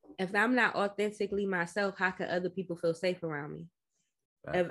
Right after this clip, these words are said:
Speaker 1: if I don't walk my walk and walk in my truth, how can other people, especially clinically or my tribe or my friends and my family, how can they feel comfortable in their truth?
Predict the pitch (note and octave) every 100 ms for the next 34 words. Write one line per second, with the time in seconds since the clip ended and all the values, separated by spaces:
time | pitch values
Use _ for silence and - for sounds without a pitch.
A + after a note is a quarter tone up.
0 | - C3+ F3 - E3 G3 B3 G#3 E3 E3+
1 | G#3 - - _ _ D#3+ E3+ F#3+ F#3+ F3+
2 | D3+ - E3 D#3+ D#3+ F#3+ G3+ D#3+ D#3+ F#3
3 | F#3 - E3 D#3+ - _ _ - F#3+ G3+
4 | F#3 - F#3+ F#3+ - G#3 D#3+ D#3+ - C4
5 | - E3 C3 - C#4 C4+ - E3 D#3 D#3
6 | D#3 E3 - F3 D#3 D#3+ D3+ F3 F3+ -
7 | D#3+ D3+ E3 E3+ D#3+ E3 D3+ D#3 F3 _
8 | _ - A3 A3 A#3 F#3+ G3 B3+ - F#3
9 | F3 G3 F3 - E3 D3+ D3 - - E3
10 | D#3+ G#3 A3+ - F3+ D3+